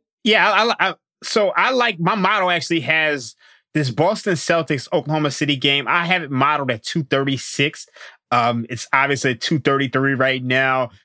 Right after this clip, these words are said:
There's some two thirty-threes, three and a halfs in the market. I like that. Um, you know, one of my sharper guys, he actually likes the under in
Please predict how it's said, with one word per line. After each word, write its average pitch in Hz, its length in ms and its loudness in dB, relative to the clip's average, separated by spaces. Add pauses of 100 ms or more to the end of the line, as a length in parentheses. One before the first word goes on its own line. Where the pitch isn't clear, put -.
There's 113 120 -4
some 113 100 -4
two 131 220 -2
thirty-threes, 131 500 0 (400)
three 139 140 2
and 131 80 2
a 113 40 2
halfs 135 380 0
in 151 60 -4
the 135 60 0
market. 135 480 0
I 135 140 2
like 131 360 -2
that. 131 500 -2 (280)
Um, 120 420 0 (180)
you 127 80 -2
know, 127 100 2
one 135 140 0
of 139 60 0
my 135 120 0
sharper 135 360 0
guys, 131 360 0
he 135 140 0
actually 127 280 -2
likes 123 360 -2 (480)
the 131 220 0 (120)
under 127 640 0 (460)
in 123 640 0